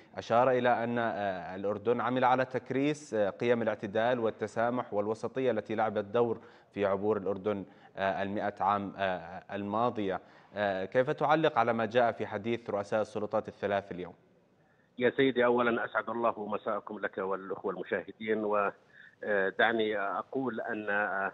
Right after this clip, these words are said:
Speaker 2: الدولة الأردنية دائما هي دولة قائمة على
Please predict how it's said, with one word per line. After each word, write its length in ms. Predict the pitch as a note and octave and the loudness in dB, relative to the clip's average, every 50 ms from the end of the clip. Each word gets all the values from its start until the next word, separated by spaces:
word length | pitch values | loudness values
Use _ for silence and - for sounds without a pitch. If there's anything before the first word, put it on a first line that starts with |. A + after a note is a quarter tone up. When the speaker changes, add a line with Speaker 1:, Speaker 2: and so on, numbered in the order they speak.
| - - - - - G#2 | -8 -16 -20 -18 -10 -6
Speaker 2:
الدولة 440 | G#2 G2+ F#2+ - - A#2 B2 A2+ | -6 -6 -4 -2 -2 -2 -2 -2
الأردنية 500 | A2 G#2+ A#2 A#2+ - - A2 A2+ A#2 A2 G#2+ | -4 -6 -8 -10 -6 -6 -4 -4 -2 -2 -2
دائما 460 | - B2 C#3+ C#3+ A#2 G2+ G2 F#2+ F2+ F2+ | 0 0 2 2 0 0 0 -2 -4 -4
هي 300 | G2+ G2 G2 F#2+ F#2+ F#2 - _ - - - - - - - F#2+ - | -6 -6 -4 -4 -4 -6 -8 _ -20 -20 -20 -20 -20 -14 -12 -4 2
دولة 280 | A2+ A2+ A#2+ A2+ A2 G#2 | 2 2 2 2 0 -2
قائمة 440 | G2+ - B2 C#3 C#3+ B2+ G#2 G2+ F#2+ | 0 2 4 4 4 4 2 0 -2
على 400 | F2+ G2+ G2 G2 F#2+ F#2+ G2 | -2 -4 -4 -4 -4 -6 -6